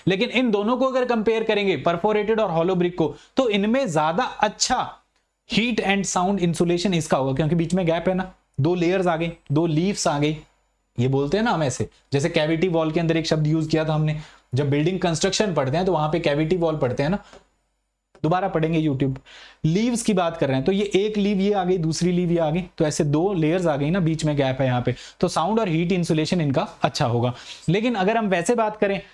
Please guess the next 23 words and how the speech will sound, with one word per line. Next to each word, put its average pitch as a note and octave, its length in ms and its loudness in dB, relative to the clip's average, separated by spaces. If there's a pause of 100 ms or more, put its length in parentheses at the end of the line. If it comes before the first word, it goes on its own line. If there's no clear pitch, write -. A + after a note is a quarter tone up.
(140)
कि G3 80 2
क्या G#3+ 160 2
इनकी A3 220 0
स्ट्रेंथ A3 340 0
इतनी A#3 240 0
ज्यादा A3 240 0
होगी A3+ 220 2
इस F3+ 100 0
जितनी, C3 300 0
लेकिन G3 320 0 (160)
इतनी G#3+ 240 2
स्ट्रेंथ C#3+ 280 -2
जो C3 160 0
है C3+ 60 0
वो D3 80 0
ये C#3+ 80 2
नहीं B2+ 160 2
कंट्रीब्यूट A#2 480 0
कर A2+ 140 0
पाएगा। A2 320 -2 (440)
So G#3+ 140 2
total A#3 440 0 (200)
of G3+ 220 0